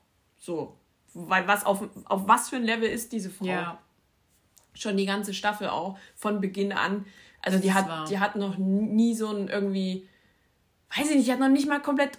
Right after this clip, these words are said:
Speaker 1: verkackt. So,
Speaker 2: Mhm.
Speaker 1: also das Beste waren ja, glaub ich, immer so siebenundzwanzig, achtundzwanzig Punkte. Also, das ist schon harter Tobak, den die da, äh, runterreißen müssen, wenn sie
Speaker 2: Ja.
Speaker 1: noch eine Chance haben wollen.
Speaker 2: Ja.
Speaker 1: Also ich,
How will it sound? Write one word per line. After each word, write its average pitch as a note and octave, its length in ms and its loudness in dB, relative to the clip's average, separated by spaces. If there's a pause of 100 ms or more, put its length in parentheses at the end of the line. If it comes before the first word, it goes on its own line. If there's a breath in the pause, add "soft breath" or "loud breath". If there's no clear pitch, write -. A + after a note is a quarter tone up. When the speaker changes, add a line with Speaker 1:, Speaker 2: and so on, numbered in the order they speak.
(100)
Speaker 1:
verkackt. - 580 2 (240)
So, F#3+ 300 0
Speaker 2:
Mhm. G#3 80 4
Speaker 1:
also A3+ 160 6 (1080)
das G#3+ 180 -6
Beste C4+ 300 0
waren B3+ 120 2
ja, B3+ 80 2
glaub B3 180 0
ich, A3+ 140 -4
immer C4 220 2
so A#3+ 160 -2
siebenundzwanzig, A#3 680 0
achtundzwanzig A3 580 -4
Punkte. B3+ 460 -2 (800 soft breath)
Also, G3+ 420 -6 (800 loud breath)
das - 80 -14
ist F3 180 -10
schon B3+ 500 -2 (880)
harter A3+ 580 -4
Tobak, A3 480 0
den F3+ 180 -4
die E3+ 140 -6
da, E3+ 320 2
äh, F3+ 220 -4
runterreißen F3+ 680 -2
müssen, F3 220 -8
wenn F3 180 -2
sie F#3 80 -6
Speaker 2:
Ja. G3+ 140 0
Speaker 1:
noch F#3+ 80 2
eine G3 80 -2
Chance A#3+ 360 -2
haben E3+ 200 -10
wollen. E3+ 320 -12
Speaker 2:
Ja. F3+ 320 -10
Speaker 1:
Also F3 160 -6
ich, F3 180 -10